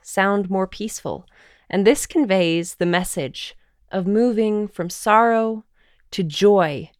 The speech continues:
through knowledge of the atonement of Jesus Christ. My friend who shared this song reminded his readers that the word comfort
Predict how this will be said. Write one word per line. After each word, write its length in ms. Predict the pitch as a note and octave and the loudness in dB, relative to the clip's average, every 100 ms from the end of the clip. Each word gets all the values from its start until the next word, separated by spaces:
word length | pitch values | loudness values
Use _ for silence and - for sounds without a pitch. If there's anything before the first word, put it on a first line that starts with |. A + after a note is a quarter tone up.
| _ _ | _ _
through 380 | _ - F#3+ G3 | _ 0 2 4
knowledge 720 | G#3 G#3+ G#3+ G#3+ G3+ F#3+ - - - | 4 4 4 2 0 -4 -10 -14 -10
of 120 | E3 | -6
the 120 | E3+ | -2
atonement 640 | E3 - G#3+ G#3+ G#3+ G#3+ G3 | -4 -4 -2 0 0 -2 -4
of 180 | - D#3+ | -10 -8
Jesus 380 | F3 E3 F3+ | -8 -8 -10
Christ. 640 | - D#3+ D3+ E3 - - - _ _ _ _ _ _ _ _ _ _ | -10 -8 -8 -8 -12 -16 -20 _ _ _ _ _ _ _ _ _ _
My 160 | E3+ F#3 | -2 -2
friend 400 | - F3+ E3+ F#3 | 0 -2 0 -2
who 140 | F3+ | -4
shared 400 | - G3+ G#3 G3 | -2 2 2 2
this 140 | E3 - | -2 -4
song 460 | - D3 D#3+ G3 - _ _ | -6 -4 -4 -6 -10 _ _
reminded 600 | - G#3 A3 A#3+ C#4 D4+ | 0 2 4 2 2 0
his 240 | C#4+ D4+ G3 | -4 -6 -4
readers 500 | F3 F3+ E3+ E3 E3 | -4 -2 -2 -4 -2
that 140 | - | -2
the 80 | - | 2
word 300 | F#3+ F#3+ F#3 | 2 2 0
comfort 720 | - C4+ C#4 - D#3+ - - | -2 -2 -2 -2 -4 -4 -10